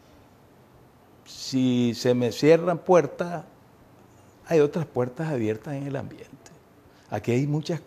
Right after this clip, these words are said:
cosas que decir que no se dicen por estar hablando que si el canal va, que si el canal no va, y nos volamos tres meses. Y hay cosas más interesantes en la calle, te lo juro.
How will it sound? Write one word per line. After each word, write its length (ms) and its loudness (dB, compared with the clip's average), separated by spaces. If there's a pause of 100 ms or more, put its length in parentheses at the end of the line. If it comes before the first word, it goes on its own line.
cosas 360 -6
que 280 -4
decir 300 -4
que 120 -6
no 160 -4
se 140 -4
dicen 380 -2
por 180 -4
estar 300 -2
hablando 440 -2
que 120 -4
si 100 -6
el 140 -2
canal 400 -6
va, 120 -2
que 140 -8
si 80 -4
el 80 -6
canal 320 -4
no 80 -2
va, 140 0
y 40 -4
nos 160 -4
volamos 400 -4
tres 160 -6
meses. 380 -2 (340)
Y 80 6
hay 100 8
cosas 340 0
más 140 2
interesantes 760 0
en 80 -6
la 60 -12
calle, 400 -10 (100)
te 100 0
lo 120 0
juro. 320 -2